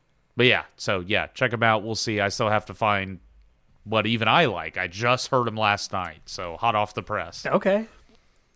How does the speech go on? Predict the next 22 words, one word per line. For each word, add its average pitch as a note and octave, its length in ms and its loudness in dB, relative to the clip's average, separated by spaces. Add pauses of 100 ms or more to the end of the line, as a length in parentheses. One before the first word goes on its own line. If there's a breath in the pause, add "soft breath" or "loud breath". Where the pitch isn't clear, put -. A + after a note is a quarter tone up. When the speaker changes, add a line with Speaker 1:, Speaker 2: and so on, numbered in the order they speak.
(140)
Speaker 2:
Yeah, F#3 220 6
that's E3+ 180 2
awesome. E3+ 340 0
Speaker 1:
Dig C3 200 2
it. A2 160 2
All A#2+ 240 2
right. C3 380 4
Speaker 2:
<laughs> F3 60 2
Speaker 1:
Well, D3+ 220 4
thank G#3 360 -2
you G#3+ 120 -2
guys D3+ 600 2
for B2 160 -6
listening A#2+ 500 -4
to B2 320 -2
The A#2 240 -4
Vinyl A2 420 -2
Frontier. C3 640 -4
This D3+ 280 -6
is D#4 280 -6
episode A#3+ 800 -2
nine? A#2+ 560 -2